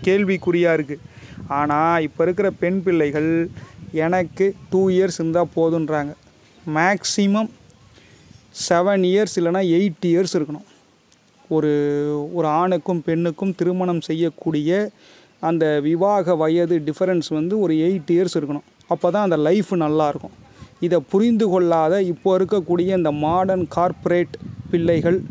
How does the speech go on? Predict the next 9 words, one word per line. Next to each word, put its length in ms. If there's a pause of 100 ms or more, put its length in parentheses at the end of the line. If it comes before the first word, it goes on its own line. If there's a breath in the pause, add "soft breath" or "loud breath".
(800)
software 520
engineers 460
வேலை 240
செய்றவங்கெல்லாம் 1000 (520 soft breath)
ரொம்ப 460 (1500)
behavior 680
வந்து 360
எப்படி 280
இருக்குன்னா, 460